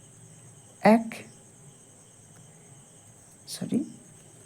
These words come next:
এক ডিগ্রি সমান কত? ষাট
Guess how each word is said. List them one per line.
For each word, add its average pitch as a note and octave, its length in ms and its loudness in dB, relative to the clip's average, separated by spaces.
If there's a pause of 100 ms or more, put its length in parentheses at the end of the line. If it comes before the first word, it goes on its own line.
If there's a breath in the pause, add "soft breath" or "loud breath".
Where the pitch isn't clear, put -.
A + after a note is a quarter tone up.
(3500 soft breath)
এক A3 180 10 (200)
ডিগ্রি F#3 340 8 (220)
সমান G3 400 6
কত? G#3+ 140 4 (400)
ষাট - 200 4